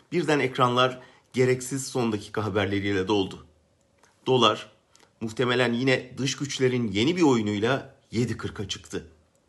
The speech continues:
Başkanın emrindeki kanallar başkanlarının yeni bir saraya kavuşmasına çılgınca sevinen yurttaşlara üzülmesinler diye biraz daha yoksullaştıklarını duyurmadı.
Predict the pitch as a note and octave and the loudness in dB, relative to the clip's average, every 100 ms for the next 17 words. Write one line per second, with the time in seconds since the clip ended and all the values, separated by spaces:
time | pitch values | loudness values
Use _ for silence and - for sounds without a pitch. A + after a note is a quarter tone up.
0 | _ _ - - - - A#2 - F3 F3+ | _ _ -20 -20 -6 0 0 2 4 4
1 | E3 E3 D#3+ - D#3+ D3+ D3+ D#3 F#3 F#3+ | 4 4 2 0 0 4 4 4 2 0
2 | - A#2+ C3 - C#3 C#3 C#3+ D#3 C#3 A#2+ | -4 -2 0 2 4 6 4 4 4 2
3 | F3 F3+ - A#2+ C3+ E3 D3+ B2+ - A#2+ | 0 -2 0 2 4 4 2 0 -2 -4
4 | A#2 A#2+ A2 - C#3 C3+ G#3 G3+ E3+ C#3 | -2 -2 -2 -4 -4 0 2 4 2 2
5 | A#2 A#2 G#2+ A#2 B2+ C3 A#2 - A2+ C3 | -2 0 -2 -4 -2 0 0 0 0 0
6 | D3 - - _ - F#3 G#3+ E3 C3+ A#2 | -2 -8 -20 _ -10 -6 2 2 2 -2
7 | A2 G#2 G#2 A#2+ D3 - - _ _ - | -2 -2 0 0 0 -2 -16 _ _ -4
8 | E3 D#3+ B2+ B2+ A2+ A#2+ B2 C3 B2 B2 | 0 2 2 0 0 -2 -4 -4 -2 -2
9 | - - A#2+ B2 D#3 - - A2 G2 F2 | -6 -4 -2 0 -2 -4 -10 -6 -6 -4
10 | F2+ E2 F2 | -6 -6 -12